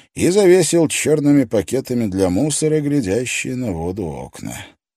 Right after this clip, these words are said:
Никаких соседей по ту сторону озера не было —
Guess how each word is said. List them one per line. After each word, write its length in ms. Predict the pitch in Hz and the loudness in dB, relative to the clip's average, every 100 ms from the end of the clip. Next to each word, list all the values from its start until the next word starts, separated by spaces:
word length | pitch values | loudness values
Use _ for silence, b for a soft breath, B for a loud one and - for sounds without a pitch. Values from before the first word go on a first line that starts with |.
| _ _ _ _ _ _ _ - | _ _ _ _ _ _ _ -6
Никаких 580 | 87 110 127 113 135 | -4 0 0 0 -2
соседей 640 | - 117 95 117 135 127 120 | 0 -2 -2 -2 0 0 -2
по 160 | 120 | -2
ту 120 | 110 117 | -2 -4
сторону 500 | - 120 120 117 127 | -2 0 0 0 0
озера 280 | 113 117 | 2 2
не 260 | 117 151 147 | 2 0 -2
было — 300 | 80 65 58 | -4 -10 -14